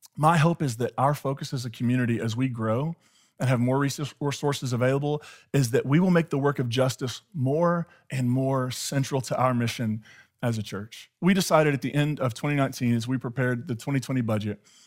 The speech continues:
we decided we would give away one percent of everything given to Grace Point in twenty twenty.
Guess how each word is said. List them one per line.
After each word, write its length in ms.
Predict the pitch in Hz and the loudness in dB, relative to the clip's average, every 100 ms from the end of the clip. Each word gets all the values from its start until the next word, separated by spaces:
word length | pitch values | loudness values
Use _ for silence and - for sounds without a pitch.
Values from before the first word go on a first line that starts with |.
| _ | _
we 100 | 165 | 2
decided 480 | 180 185 165 151 139 | 4 6 4 4 4
we 100 | 135 | 2
would 160 | 139 131 | 0 2
give 220 | 127 123 | 2 2
away 460 | 117 120 113 107 110 | 0 2 2 2 0
one 380 | 110 139 170 | -2 0 0
percent 420 | 175 156 - 120 - | -2 -4 -4 -6 -6
of 100 | 113 | -4
everything 380 | 135 135 123 127 | -2 -2 0 0
given 180 | 113 113 | 0 -2
to 60 | |
Grace 240 | 110 110 104 | -2 -4 -6
Point 260 | - 107 | -6 -6
in 60 | 107 | -6
twenty 240 | - 110 | -6 -6
twenty. 340 | 101 104 92 | -6 -8 -8